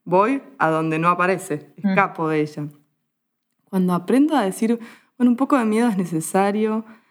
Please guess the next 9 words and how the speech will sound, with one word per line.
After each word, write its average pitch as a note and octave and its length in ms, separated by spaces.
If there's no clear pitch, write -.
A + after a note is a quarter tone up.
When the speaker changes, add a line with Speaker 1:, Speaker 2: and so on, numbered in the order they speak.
Speaker 1:
escucho A3+ 440
lo F3+ 140
que F3 60
el D#3+ 80
miedo F#3 260
me E3 140
propone, F3 540
que E3+ 180
es, - 300